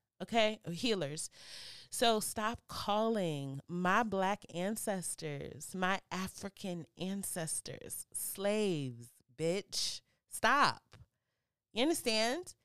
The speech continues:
Remember that shit for the rest of your life, okay? Now, the word primitive is not a bad, it's not a bad word. I, I like the word primitive better.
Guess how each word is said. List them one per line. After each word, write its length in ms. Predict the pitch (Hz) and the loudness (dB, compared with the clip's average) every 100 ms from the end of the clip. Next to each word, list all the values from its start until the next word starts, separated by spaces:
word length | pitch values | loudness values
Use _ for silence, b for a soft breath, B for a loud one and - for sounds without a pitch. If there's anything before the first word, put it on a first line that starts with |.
| _ _ _ _ | _ _ _ _
Remember 400 | 202 240 262 330 | 2 6 6 8
that 200 | 294 262 | 8 6
shit 200 | - - | 6 -2
for 120 | - | -2
the 100 | 214 | -4
rest 280 | 202 208 - | 0 0 0
of 60 | 180 | -2
your 160 | 160 | -2
life, 540 | 143 110 110 - - - _ _ _ _ _ - | -2 -8 -12 -16 -18 -18 _ _ _ _ _ 0
okay? 220 | 202 233 _ _ _ _ _ _ _ - - - | 0 0 _ _ _ _ _ _ _ -20 -8 2
Now, 460 | 214 196 143 123 B B B B | 4 6 4 -2 B B B B
the 100 | 190 | 4
word 380 | 214 226 214 190 _ - | 8 8 8 0 _ -16
primitive 1120 | - 247 247 277 294 - 190 139 127 131 - - | -4 2 4 4 2 0 0 0 0 -4 -6 -2
is 180 | 240 233 | -2 2
not 260 | 269 330 | 4 6
a 120 | 480 277 | 6 4
bad, 680 | 214 214 214 214 208 196 - b b b b - | 4 6 6 6 6 2 -6 b b b b -2
it's 140 | 269 | 4
not 180 | 330 403 | 8 8
a 160 | 508 311 | 8 6
bad 340 | 349 349 269 | 6 6 6
word. 500 | 294 359 349 160 143 | 8 10 10 8 6
I, 200 | 156 269 269 | 4 4 6
I 160 | 302 | 8
like 260 | 359 359 302 | 8 6 4
the 100 | 294 | 4
word 260 | 277 254 | 4 4
primitive 480 | - 285 240 220 190 | 2 2 2 2 2
better. 340 | 185 151 110 | 2 2 -2